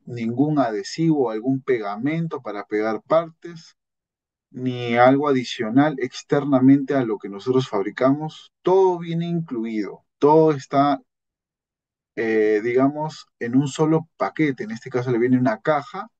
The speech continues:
en la cual ustedes van a abrir su caja y van a comenzar a armar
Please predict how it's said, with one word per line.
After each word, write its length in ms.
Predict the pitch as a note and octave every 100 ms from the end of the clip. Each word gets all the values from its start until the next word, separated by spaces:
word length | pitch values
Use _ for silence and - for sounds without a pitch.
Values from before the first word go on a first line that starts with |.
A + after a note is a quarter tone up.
| _ _ _ _
en 60 | G#2
la 80 | G#2
cual 200 | C3 B2+
ustedes 340 | - B2+ A#2+
van 180 | A#2+ B2
a 80 | G#2
abrir 220 | B2+ E3
su 180 | F3+ F#3+
caja 320 | F#3 - G#3+
y 80 | C3+
van 160 | B2 C3
a 80 | C3
comenzar 420 | A2+ G#2 - C3+
a 60 |
armar 340 | A2+ C#3 F3+